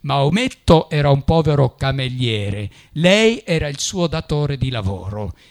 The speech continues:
era la più ricca commerciante della Mecca, proprietaria di carovane di cammelli, e rimasta vedova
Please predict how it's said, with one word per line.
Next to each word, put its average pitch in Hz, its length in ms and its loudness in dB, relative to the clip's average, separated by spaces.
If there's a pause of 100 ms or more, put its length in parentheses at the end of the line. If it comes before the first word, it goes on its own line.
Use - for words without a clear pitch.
era 165 360 2
la 135 160 0
più 160 180 2
ricca 214 300 -2 (140)
commerciante 170 1080 0
della 120 260 -2
Mecca, 117 480 -6
proprietaria 147 840 2
di 120 160 -4
carovane 143 720 -2
di 120 160 -4
cammelli, 117 800 -8 (280)
e 170 280 0
rimasta 165 880 -2
vedova 127 760 -2